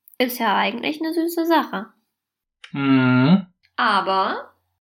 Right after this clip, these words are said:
Speaker 1: als er die Fackeln dann bekommen hat, saß er am Teamspeak und meinte, „Oh, die sind ja Etzala echt geil. Äh, meine Nachbarin hat bald Geburtstag, da kann ich ja eine gut schenken.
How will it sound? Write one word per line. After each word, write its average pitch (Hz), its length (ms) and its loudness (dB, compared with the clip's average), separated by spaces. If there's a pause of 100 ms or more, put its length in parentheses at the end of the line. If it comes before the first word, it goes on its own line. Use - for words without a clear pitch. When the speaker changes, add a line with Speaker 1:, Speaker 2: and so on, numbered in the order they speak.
(500)
Speaker 1:
als 240 400 2
er 240 160 0
die 226 160 -4
Fackeln 240 440 -2
dann 214 220 -2
bekommen 233 460 0
hat, 220 240 -2
saß 254 240 0
er 226 60 -4
am 220 100 -4
Teamspeak 254 540 -4
und 240 160 -6
meinte, 226 600 -4
„Oh, 320 140 2
die 262 100 -2
sind 240 240 -2
ja 220 280 2
Etzala 226 540 -2
echt 220 300 -6
geil. 247 560 -2 (520)
Äh, 233 240 2
meine 269 240 2
Nachbarin 220 440 -4
hat 202 200 -8
bald 196 180 -4
Geburtstag, 214 680 -4
da 339 100 2
kann 339 200 -2
ich 240 120 -4
ja 240 100 -4
eine 214 240 -4
gut 214 180 -8
schenken. 240 600 -4